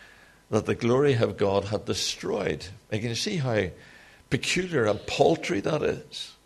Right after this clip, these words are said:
To actually get to the stage of worshipping the idols of those nations which were no longer nations because they'd been destroyed by Israel. But the idols were still present. And when you trace Israel's history,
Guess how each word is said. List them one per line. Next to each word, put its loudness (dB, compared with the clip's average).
To 4
actually 4
get 4
to -4
the 2
stage 2
of -6
worshipping 2
the 2
idols 2
of -4
those -2
nations -4
which -4
were 0
no 0
longer 0
nations -4
because -2
they'd 0
been -4
destroyed -4
by -8
Israel. -6
But -4
the 2
idols -2
were -4
still -4
present. -4
And 2
when 2
you 0
trace 2
Israel's 0
history, -2